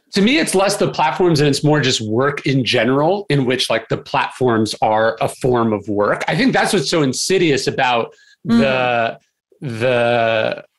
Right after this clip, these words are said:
Speaker 1: those platforms is that we tell ourselves it's part of our job, right? So it's like, I'm not just entertaining myself or arguing about politics. Like, this is my job as a writer or a thinker or a,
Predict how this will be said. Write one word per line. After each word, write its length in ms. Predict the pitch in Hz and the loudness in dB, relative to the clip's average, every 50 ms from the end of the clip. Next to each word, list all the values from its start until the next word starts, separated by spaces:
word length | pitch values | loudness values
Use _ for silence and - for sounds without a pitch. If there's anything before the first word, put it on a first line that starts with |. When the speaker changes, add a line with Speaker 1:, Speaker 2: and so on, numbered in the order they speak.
| _ - | _ -8
Speaker 1:
those 300 | 156 113 139 147 139 - | -4 -2 0 0 0 0
platforms 540 | - - 185 180 - - - 151 135 127 131 | -2 -2 0 0 0 0 0 2 2 2 0
is 120 | 151 147 | 0 0
that 280 | - 160 143 120 - - | 0 0 -2 -2 -6 -6
we 240 | 143 127 170 175 156 | -4 -2 -2 -2 -2
tell 320 | - - - 190 208 214 | -4 -4 -2 0 0 2
ourselves 560 | 190 175 160 151 - 165 151 143 139 - - - | 2 2 0 0 0 0 0 0 0 -2 -4 -4
it's 200 | - 143 143 - | -4 -4 -4 -4
part 400 | - - - - - 143 147 143 | -8 -14 -8 -4 0 0 2 2
of 160 | 143 127 110 110 | 2 0 0 0
our 220 | 110 107 104 98 | 0 0 0 0
job, 640 | 95 - 110 95 92 95 98 110 135 175 190 180 196 156 - _ _ _ _ _ | -2 -2 0 0 2 2 2 0 0 -2 -4 -6 -10 -16 -16 _ _ _ _ _
right? 260 | - 135 143 160 165 156 | -2 0 0 0 0 0
So 160 | - 170 156 | 0 2 2
it's 120 | 151 151 | 2 0
like, 220 | 160 147 135 - - - - - - | 0 -2 -2 -4 -8 -18 -20 -10 -6
I'm 120 | - 170 190 | -4 -2 0
not 180 | 233 247 262 254 | 0 0 0 0
just 240 | 208 185 - - - | -2 -2 -2 0 0
entertaining 540 | 185 185 170 147 - 170 160 156 151 147 | 0 2 0 0 -2 -2 0 0 0 0
myself 560 | 143 135 127 123 - 147 135 127 123 127 127 - | 0 -2 -2 -2 -2 -2 0 0 0 -2 -2 -4
or 160 | 110 107 - - | -8 -6 -4 -2
arguing 360 | 131 139 147 127 127 135 127 | -2 0 0 0 0 0 0
about 240 | 120 113 117 107 - | 0 0 -2 -2 -2
politics. 560 | - 127 120 113 110 110 - 113 101 - - - - - - - - | -2 0 0 0 0 -2 -4 -6 -6 -6 -10 -20 -20 -20 -16 -8 -4
Like, 260 | - 127 113 107 113 | -4 -4 -4 -4 -2
this 220 | 139 196 190 196 196 | 0 2 2 2 2
is 160 | 180 151 127 | 2 2 2
my 220 | 139 139 135 123 | 2 0 0 0
job 520 | 120 - - - 143 135 143 143 139 135 139 | -2 -2 -2 0 2 2 4 2 2 2 2
as 180 | 127 117 107 | 2 2 2
a 120 | 120 120 117 | 0 0 0
writer 640 | 107 107 120 120 127 131 127 123 120 117 117 113 117 | 0 0 0 0 2 2 2 2 2 2 0 0 -2
or 160 | 120 113 107 | -2 0 0
a 100 | 107 104 | 0 -2
thinker 560 | - - - 143 139 131 - 127 123 120 117 | -2 -2 -2 0 0 0 0 0 0 0 0
or 200 | 113 117 113 107 | 0 0 0 0
a, 100 | 104 104 | 2 0